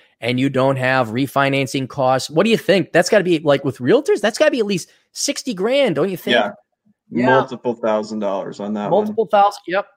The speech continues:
Speaker 1: You refinance two or three times, that's five, six grand a pop. You buy two or three houses, that's twenty, thirty grand, maybe even a pop. Oh, yeah, easy. Easy.
Speaker 2: Um,
Speaker 1: <clears throat>
Speaker 2: just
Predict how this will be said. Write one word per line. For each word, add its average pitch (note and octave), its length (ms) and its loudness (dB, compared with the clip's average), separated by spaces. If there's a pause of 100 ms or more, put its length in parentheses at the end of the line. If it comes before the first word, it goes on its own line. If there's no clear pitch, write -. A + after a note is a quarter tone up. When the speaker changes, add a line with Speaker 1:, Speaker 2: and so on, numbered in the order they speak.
(140)
Speaker 1:
You F3 120 -4
refinance F#3+ 500 0
two G3+ 140 -2
or G3 60 0
three F#3 200 -4
times, F#3 400 -4
that's F#3+ 240 -2
five, F3+ 320 0
six - 220 -8
grand F3+ 280 -4
a E3 40 -4
pop. F#3+ 420 -4 (520)
You B2 100 -16
buy D#3+ 260 0
two F#3 180 -4
or E3+ 60 0
three F#3 240 -4
houses, F3 540 2
that's D#3 340 0
twenty, F3+ 300 0
thirty G3+ 300 0
grand, E3+ 340 0
maybe D#3 240 0
even D3 160 0
a C3 40 0
pop. C#3 140 -6
Oh, G#3 60 6
yeah, F#3 420 4
easy. F3 420 -6 (520)
Easy. D#3 360 -10 (560)
Speaker 2:
Um, C3 560 2
Speaker 1:
<clears throat> - 40 -12
Speaker 2:
just D#3 480 -4